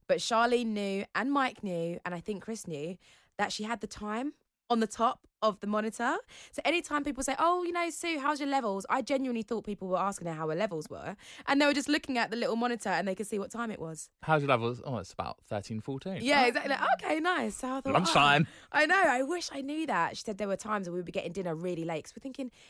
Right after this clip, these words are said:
Speaker 1: "Dinner's late today." And she'd have a look at a little monitor and there'd be times when it'd be coming in at, like, nine, half nine to then cook and go to bed and be up early the next day. I'll give you one more secret. We were each given a prune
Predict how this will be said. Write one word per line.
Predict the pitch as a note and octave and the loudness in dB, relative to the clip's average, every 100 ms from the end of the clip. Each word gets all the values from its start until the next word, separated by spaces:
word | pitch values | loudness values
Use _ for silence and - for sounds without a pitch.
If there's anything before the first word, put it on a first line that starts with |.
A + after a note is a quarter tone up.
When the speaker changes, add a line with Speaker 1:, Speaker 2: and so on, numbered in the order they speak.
| _ | _
Speaker 1:
"Dinner's | C#4 D#4 | -4 -4
late | A3 B3 C4 | -2 -2 -4
today." | - D#3+ | -4 -4
And | D#3+ | -4
she'd | F3 | -6
have | F3 | -6
a | |
look | E3+ - | -8 -8
at | D3 | -8
a | |
little | E3 | -6
monitor | E3 D#3+ D#3 C3+ | -6 -8 -8 -10
and | B2+ | -10
there'd | C3+ | -12
be | C#3+ | -12
times | D3+ D3 | -10 -10
when | C#3 | -10
it'd | C#3+ | -14
be | - | -16
coming | C#3+ C#3+ | -12 -10
in | C3+ | -10
at, | |
like, | C#3 C3+ | -14 -12
nine, | D3 C#3 C#3 C3+ _ - | -10 -10 -10 -14 _ -12
half | D3 C#3 C#3+ C3 | -10 -10 -12 -14
nine | C#3+ C3+ - - | -16 -16 -18 -16
to | D3+ | -10
then | C#3 | -10
cook | - D#3 - _ | -8 -10 -10 _
and | - | -18
go | - | -16
to | - | -16
bed | - - - | -18 -18 -14
and | |
be | D#3 | -10
up | C3+ - | -10 -8
early | C#3+ C#3 | -10 -10
the | |
next | D3+ - | -14 -20
day. | - G3+ - _ | -20 -20 -20 _
I'll | C4+ | 4
give | C#4 D#4 | 6 4
you | |
one | C#4+ D4 | 4 2
more | D#4 | 0
secret. | D4+ A3+ G3+ G3+ - _ _ _ _ _ _ | -2 -6 -2 -2 -2 _ _ _ _ _ _
We | G#3 | -2
were | G#3+ | -2
each | A#3+ A#3 - | -2 -6 -6
given | A3+ G#3 G3+ | -6 -4 -6
a | B3 | -10
prune | G3+ - A#3+ B3 G3+ E3+ | -12 -8 -4 -2 -4 -8